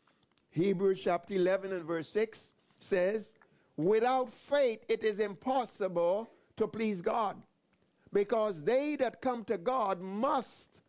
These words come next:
believe that he is, and that he's a rewarder of them that diligently seek him. Prayer is coming to God. Well, they that come to God must believe. So there again, we see this connection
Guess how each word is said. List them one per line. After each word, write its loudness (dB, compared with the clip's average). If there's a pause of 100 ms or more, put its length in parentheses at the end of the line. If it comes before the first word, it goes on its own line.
(640)
believe 4
that 2
he 0
is, 0 (560)
and -2
that 4
he's 0
a 2
rewarder 2
of -4
them -2
that 0
diligently -2
seek -8
him. -4 (400)
Prayer 2
is 0
coming -2
to 0
God. -2 (260)
Well, 2
they 2
that 0
come -2
to -2
God 0 (180)
must -2
believe. 0 (360)
So 0
there 4
again, 2
we -4
see -8
this -2
connection -2